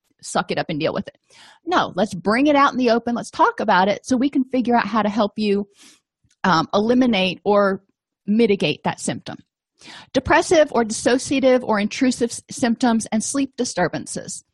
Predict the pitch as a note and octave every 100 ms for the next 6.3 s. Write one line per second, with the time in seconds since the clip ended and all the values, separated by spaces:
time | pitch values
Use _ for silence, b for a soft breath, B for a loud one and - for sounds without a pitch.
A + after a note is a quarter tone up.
0 | B B B B - A#3 A#3 A#3 A#3+ B3
1 | A3+ G#3+ G#3 F#3+ - G#3+ A3 G#3 A3 A3
2 | - - G3 G3+ G3 - G#3 G3 G3 G3+
3 | G3 F#3+ F3+ - E3+ E3 G3 - - G3+
4 | F#3+ F#3+ - _ _ - - A#3 - -
5 | G3+ - - G3+ F3+ - - G3 F3+ E3+
6 | - -